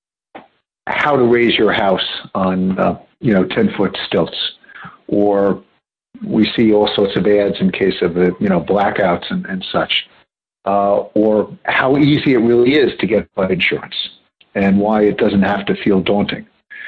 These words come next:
People can very, very easily feel overwhelmed, even if they know something exists, even if they know there are potential solutions. How do they go about accessing those solutions, obtaining them, and,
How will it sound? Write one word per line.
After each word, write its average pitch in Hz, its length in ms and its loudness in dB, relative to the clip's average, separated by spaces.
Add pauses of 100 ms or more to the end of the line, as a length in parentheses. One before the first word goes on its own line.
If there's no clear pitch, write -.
(300)
People 180 300 0
can 90 340 0
very, 123 320 2
very 104 340 4
easily 95 300 2 (120)
feel 92 240 0
overwhelmed, 110 840 2
even 135 240 2
if 120 120 -4
they 110 100 2
know 104 180 2
something 104 400 -2
exists, - 680 -4 (520)
even 123 220 2
if 113 140 -2
they 107 120 2
know 104 160 2
there 95 160 2
are 92 80 0
potential 95 460 -4 (100)
solutions. 90 520 -2 (460)
How 117 140 -2
do 123 100 2
they 117 140 2
go 104 200 2
about 90 400 0 (400)
accessing 107 640 -2
those 95 240 2
solutions, 90 580 0 (440)
obtaining 107 600 0
them, 95 360 2 (500)
and, 98 560 2